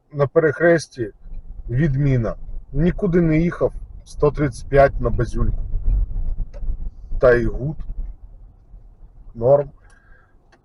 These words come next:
Що, щось інше щас, зараз спіймаємо. Куди звідси поїхати? На Хрещатик чи направо?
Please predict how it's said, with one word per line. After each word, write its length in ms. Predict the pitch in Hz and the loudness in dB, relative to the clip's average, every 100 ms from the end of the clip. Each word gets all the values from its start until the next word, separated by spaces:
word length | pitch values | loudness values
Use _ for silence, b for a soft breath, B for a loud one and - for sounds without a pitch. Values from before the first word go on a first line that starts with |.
| _ _ _ | _ _ _
Що, 460 | _ - 170 196 - - | _ 4 8 8 4 -10
щось 600 | - - 185 202 - - _ _ _ _ _ _ | -16 0 4 4 0 -16 _ _ _ _ _ _
інше 380 | 156 185 - 170 | 2 2 2 -4
щас, 440 | - 165 139 - _ - | 0 0 0 -8 _ -2
зараз 360 | 143 139 135 | 2 2 0
спіймаємо. 760 | - - 147 135 131 123 113 107 _ _ - _ _ _ _ _ _ _ _ _ _ _ _ | -8 -10 -6 0 2 2 0 -8 _ _ -20 _ _ _ _ _ _ _ _ _ _ _ _
Куди 200 | 127 151 | -2 -2
звідси 400 | 143 156 135 160 | -2 -4 -6 -12
поїхати? 680 | - 156 143 - 98 - 95 107 - | -8 -6 -6 -8 -12 -12 -12 -12 -10
На 80 | |
Хрещатик 720 | 117 127 120 - 170 170 - 147 - _ _ _ | -10 -8 -10 -2 0 0 -4 -12 -16 _ _ _
чи 160 | - | -8
направо? 680 | 113 113 - 139 151 143 139 | -4 -4 0 2 4 2 0